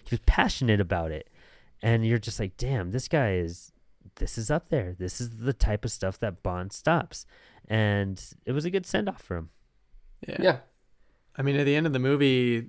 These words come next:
Speaker 2: he describes himself like, he, he tries to say, "You and I are the same.
Speaker 1: Mm-hmm.
Speaker 2: I'm just better at it." Well, <laughs> he, he, he uses tidier, <laughs> but he's crazy.
Speaker 1: Yeah, it's, uh, I love seeing that similarity. And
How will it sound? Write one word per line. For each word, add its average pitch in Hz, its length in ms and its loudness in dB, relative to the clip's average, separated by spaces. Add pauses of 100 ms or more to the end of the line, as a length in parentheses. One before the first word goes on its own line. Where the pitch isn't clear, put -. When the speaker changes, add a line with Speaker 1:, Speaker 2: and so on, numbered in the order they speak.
(120)
Speaker 2:
he 127 300 0
describes 127 460 2
himself 123 340 0
like, 139 140 -6
he, 143 340 0
he 147 220 0 (120)
tries 175 280 2
to 156 80 -4
say, 135 580 4
"You 143 280 4
and 143 100 4
I 135 160 6
are 123 160 4
the 113 180 -8
same. - 540 -6 (120)
Speaker 1:
Mm-hmm. 127 240 -6 (240)
Speaker 2:
I'm 143 200 8
just 131 260 2
better 113 300 0
at 82 160 -14
it." - 180 -14 (140)
Well, 123 160 -10
<laughs> 113 40 -10
he, 131 220 0
he, 156 160 2
he 175 320 2
uses 156 320 4
tidier, 113 640 0 (100)
<laughs> - 80 -2
but - 220 4 (640)
he's 139 240 4
crazy. 135 560 6 (880)
Speaker 1:
Yeah, 120 480 2
it's, 123 360 0
uh, 123 360 4
I 143 100 10
love 180 200 8
seeing 185 180 0
that 185 120 6
similarity. 120 540 2
And 151 180 2